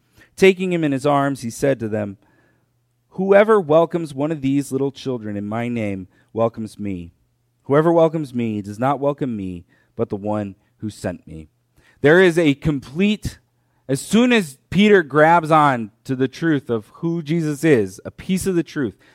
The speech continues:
there is a complete tonal shift in what Jesus is talking about with his disciples.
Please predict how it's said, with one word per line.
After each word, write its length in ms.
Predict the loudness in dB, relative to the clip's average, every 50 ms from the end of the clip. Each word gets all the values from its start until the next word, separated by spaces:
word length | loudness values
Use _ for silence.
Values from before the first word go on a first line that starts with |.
| _ _
there 160 | 4 4 4 4
is 120 | 4 2
a 100 | 2 0
complete 640 | 0 -4 -8 -8 -8 _ -4 -4 -2 -2 -4 -6 _ _ _ _ _
tonal 400 | -10 -8 -6 -4 -4 -4 -4 -6
shift 420 | -6 -4 -2 -2 -2 -2 -4 _ _ _ _ _ -10
in 220 | -8 -8 -6 -6
what 400 | -4 0 2 2 2 2 -2 _ _ _ _ _
Jesus 420 | -6 -4 -4 -4 -4 -8 -12 -14
is 120 | -14 -16 -10
talking 300 | -6 -6 -6 -6 -6 -8
about 240 | -8 -8 -8 -8 -10
with 100 | -12 -14
his 140 | -14 -16
disciples. 680 | -16 -18 -18 -16 -14 -14 -14 -16 -18 -20 -20 _ _